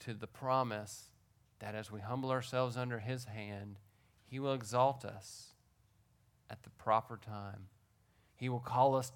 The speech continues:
to his glory, where we receive the unfading crown of glory, where we rule and reign with Jesus Christ forever and ever.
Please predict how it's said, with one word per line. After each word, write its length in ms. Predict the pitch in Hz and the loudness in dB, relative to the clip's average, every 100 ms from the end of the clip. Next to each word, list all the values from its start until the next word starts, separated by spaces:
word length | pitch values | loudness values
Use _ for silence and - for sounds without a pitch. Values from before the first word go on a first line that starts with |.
| - | -4
to 280 | 120 117 104 - | -2 -4 -8 -14
his 240 | - 135 110 | -4 -4 -4
glory, 720 | 131 123 131 127 107 107 104 _ _ _ _ _ _ _ - _ | -4 -2 0 0 -2 -8 -16 _ _ _ _ _ _ _ -20 _
where 140 | 107 107 | -6 -4
we 140 | 110 | -2
receive 520 | 107 107 139 139 135 | -4 -6 0 0 0
the 120 | 120 120 | 0 2
unfading 760 | 127 127 123 131 127 123 117 | 2 2 -2 2 2 0 -4
crown 380 | - 123 120 117 | -6 0 0 0
of 120 | 110 | -4
glory, 480 | 101 110 113 110 107 110 - - | -10 -8 -6 -6 -8 -14 -20 -8
where 160 | 113 | -6
we 140 | 110 110 | -4 -6
rule 760 | 104 120 147 147 147 143 135 - _ _ _ | -6 -2 0 2 0 -2 -6 -18 _ _ _
and 280 | - 107 107 | -6 -4 0
reign 580 | 120 123 123 120 120 120 - _ _ _ _ _ | 2 4 2 -2 -4 -8 -10 _ _ _ _ _
with 140 | 107 | -16
Jesus 460 | - 127 131 127 123 | -8 -6 -4 -4 -8
Christ 600 | - 104 98 101 - - - - | -10 -6 -6 -6 -14 -20 -20 -14
forever 720 | 107 - 120 117 117 113 107 - - _ _ _ _ - | -12 -2 2 2 0 -4 -6 -14 -20 _ _ _ _ -16
and 160 | 95 | -8
ever. 420 | 101 98 101 110 | -6 -6 -8 -20